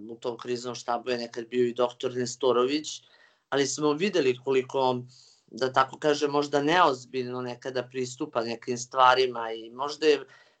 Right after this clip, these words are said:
često bio taj smeh njegov, m, to je njegov način ophođenja, ali to je često bilo neprimereno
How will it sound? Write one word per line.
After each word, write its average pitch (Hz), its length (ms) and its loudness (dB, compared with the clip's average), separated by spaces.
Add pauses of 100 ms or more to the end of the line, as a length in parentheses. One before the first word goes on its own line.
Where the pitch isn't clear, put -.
često 156 280 0
bio 147 220 4
taj 151 200 4
smeh 170 480 -6
njegov, 135 480 0 (760)
m, 127 420 -4
to 151 80 2
je 143 60 6
njegov 139 260 -2
način 143 440 2
ophođenja, 131 640 -2
ali 113 100 -12
to - 80 -4
je 127 120 -2
često 147 280 -4
bilo 147 260 0
neprimereno 135 1000 -2